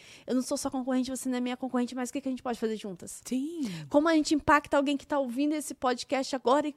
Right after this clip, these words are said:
Speaker 1: e alguém que tá ouvindo fala assim, "Cara, ei, dá pra fazer? É possível fazer?"
Speaker 2: Claro.
Speaker 1: Né? Então, é esse movimento. Carol, fala um pouquinho pra, pras mulheres que estão vindo, pros homens também que estão
Speaker 2: Sim.
Speaker 1: ouvindo, né? Como que eles podem aí,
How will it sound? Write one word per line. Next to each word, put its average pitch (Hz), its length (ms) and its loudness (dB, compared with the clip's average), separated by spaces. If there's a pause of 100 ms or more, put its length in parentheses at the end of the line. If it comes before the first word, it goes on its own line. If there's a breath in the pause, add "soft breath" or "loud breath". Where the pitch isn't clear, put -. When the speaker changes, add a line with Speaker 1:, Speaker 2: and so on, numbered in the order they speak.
(160)
Speaker 1:
e 269 140 4
alguém 294 280 4
que 311 60 -2
tá 330 80 -2
ouvindo 302 180 0
fala 330 120 -2
assim, 311 160 -6
"Cara, 359 260 2
ei, 339 240 -4
dá 349 160 2
pra 359 160 -8
fazer? 294 280 -2
É 349 140 0
possível 294 460 -8
fazer?" 269 480 -2
Speaker 2:
Claro. 302 480 -2
Speaker 1:
Né? 269 240 2
Então, 294 420 0
é 285 160 4
esse 285 360 0
movimento. 226 500 0
Carol, 269 240 2
fala 302 240 2
um 359 80 -4
pouquinho 262 420 -2 (760 loud breath)
pra, 220 440 8
pras 240 180 2
mulheres 233 400 4
que 277 60 -2
estão 254 180 2
vindo, 233 220 -2
pros 285 260 2
homens 339 300 4
também 247 420 4
que - 100 -6
estão 247 200 4
Speaker 2:
Sim. 247 80 4
Speaker 1:
ouvindo, 254 400 4
né? 247 120 2
Como 262 160 -2
que 294 120 -2
eles 262 200 -4
podem 254 520 2
aí, 220 340 -4